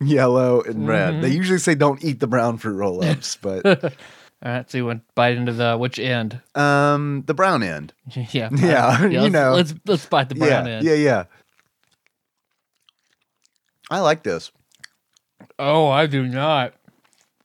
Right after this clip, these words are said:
Speaker 2: Oh, it reminds me of something else, but I can't place it.
Speaker 1: I know. I, I, I had the same thought. It reminds me,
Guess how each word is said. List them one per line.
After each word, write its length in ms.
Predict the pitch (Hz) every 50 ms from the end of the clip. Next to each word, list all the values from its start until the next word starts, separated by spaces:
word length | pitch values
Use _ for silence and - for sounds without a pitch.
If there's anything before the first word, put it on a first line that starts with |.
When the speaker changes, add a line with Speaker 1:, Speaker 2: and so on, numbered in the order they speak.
| _ _ _ _ _ _ _ _ _ -
Speaker 2:
Oh, 420 | 127 139 151 165 151 135 113 - _ _ _ _ _ _ _ _ _ _ _ _ _ -
it 40 |
reminds 320 | 120 113 107 127 135 139 135
me 80 | 139
of 60 | 127 -
something 220 | 139 120 113 113
else, 140 | 127 131 131
but 120 | - 117
I 40 | 113
can't 260 | - - 123 117 -
place 280 | - 120 120 123 - -
it. 120 | 98 - _ _ _ _ _ _ - -
Speaker 1:
I 100 | - 113
know. 400 | 113 120 123 123 113 101 87 82 - _ _ _ -
I, 100 | 113 117
I, 440 | 113 110 117 117 120 123 117 - 110
I 40 | 113
had 100 | 117 110 101
the 40 | 98
same 260 | - 120 110 101 87
thought. 260 | 110 107 104 98 85
It 60 | 87
reminds 400 | 98 101 104 110 117 123 123 113
me, 120 | 117 113